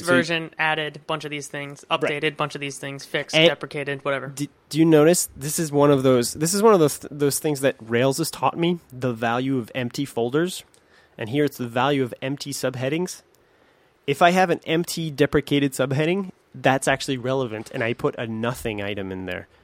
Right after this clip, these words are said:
Speaker 1: so that you can tell that I didn't forget to put deprecations in there. I didn't forget to put shit that I removed or stuff that I fixed. It's
Speaker 2: Right,
Speaker 1: just
Speaker 2: there's
Speaker 1: that
Speaker 2: nothing
Speaker 1: this
Speaker 2: to list
Speaker 1: version
Speaker 2: there
Speaker 1: has nothing. Right.
Speaker 2: thoughtfully.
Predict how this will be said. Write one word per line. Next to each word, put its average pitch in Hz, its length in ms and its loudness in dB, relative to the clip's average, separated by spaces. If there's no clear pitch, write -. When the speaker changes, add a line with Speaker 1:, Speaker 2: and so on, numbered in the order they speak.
Speaker 1:
so - 160 -8
that 131 180 -2
you 160 220 -6
can 135 240 -2
tell 127 520 2
that 143 200 4
I 135 120 0
didn't 175 320 -2
forget 147 840 0
to 123 120 -4
put - 240 0
deprecations 131 760 0
in 107 120 -2
there. 98 260 -8
I 131 120 -2
didn't 156 220 -2
forget 151 500 -2
to - 80 -6
put 139 200 -2
shit - 280 -2
that 127 120 0
I 123 60 0
removed 120 560 0
or 123 140 -2
stuff - 260 -4
that 113 120 -2
I 104 60 -4
fixed. - 520 -6
It's 135 200 -4
Speaker 2:
Right, 165 120 2
Speaker 1:
just - 40 -2
Speaker 2:
there's 156 160 4
Speaker 1:
that 180 80 4
Speaker 2:
nothing 160 220 10
Speaker 1:
this 156 80 6
Speaker 2:
to 156 60 2
list 147 120 6
Speaker 1:
version 147 180 4
Speaker 2:
there 143 240 2
Speaker 1:
has 143 220 2
nothing. 117 480 -4
Right. - 0 -
Speaker 2:
thoughtfully. 143 480 2